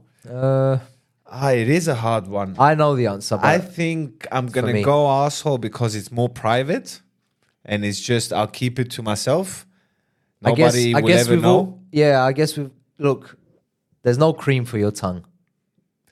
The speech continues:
Speaker 2: It's your tongue, man.
Speaker 1: <laughs>
Speaker 2: It's your tongue.
Speaker 1: You know what I mean, bro? Like, what are you gonna do? You ain't got a tongue.
Speaker 2: Nah, and then you're gonna have a
Speaker 1: So that's
Speaker 2: an
Speaker 1: why.
Speaker 2: ugly
Speaker 1: That's
Speaker 2: tongue.
Speaker 1: why.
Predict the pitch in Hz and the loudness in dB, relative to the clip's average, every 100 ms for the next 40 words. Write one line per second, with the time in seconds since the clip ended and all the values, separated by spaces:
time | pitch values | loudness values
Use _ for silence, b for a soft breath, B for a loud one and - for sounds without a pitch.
0 | b b b b b 120 117 - 90 - | b b b b b -4 -2 -2 -6 -6
1 | 139 196 147 90 87 - - 605 679 698 | -4 -4 -4 -12 -20 -20 -18 -14 -12 -8
2 | 719 719 659 415 254 113 110 - 107 - | -4 -4 0 2 2 0 -4 -4 -6 -8
3 | - 160 160 180 196 196 196 196 208 208 | -12 -2 2 4 4 4 4 2 2 0
4 | 175 143 123 127 135 139 165 185 180 175 | 0 0 2 2 2 4 2 4 2 2
5 | 170 139 113 - 131 160 180 170 139 - | 0 0 -2 -12 0 0 2 2 0 0
6 | 180 156 120 - _ _ _ 123 143 185 | 0 0 -6 -12 _ _ _ -2 0 2
7 | 165 95 127 143 165 160 175 165 170 127 | 0 -2 -4 -2 0 2 2 2 0 0
8 | 107 95 - - - _ _ _ - 135 | -2 -4 -10 -20 -20 _ _ _ 0 2
9 | 147 110 131 165 190 123 - 113 87 135 | 2 2 4 4 4 2 -2 -6 -2 0
10 | 107 | 0